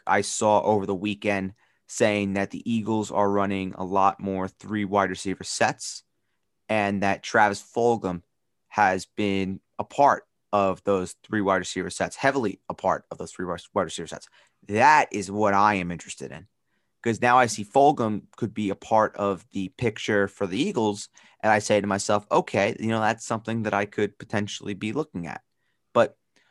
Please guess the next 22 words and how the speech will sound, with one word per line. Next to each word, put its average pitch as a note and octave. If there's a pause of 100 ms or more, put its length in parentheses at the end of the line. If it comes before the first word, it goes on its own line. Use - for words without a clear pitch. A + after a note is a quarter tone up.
(120)
a B2
coach -
coming D3+
out C3+
and A#2
saying, B2+
"Oh, C3
yeah, A2+
Noah A2+
Gray A2+
has F#2+
had G2+
a F#2
great G#2+
start G2
to -
camp," F#2+
it's -
not D#3+
gonna C#2+
help -
you. A2+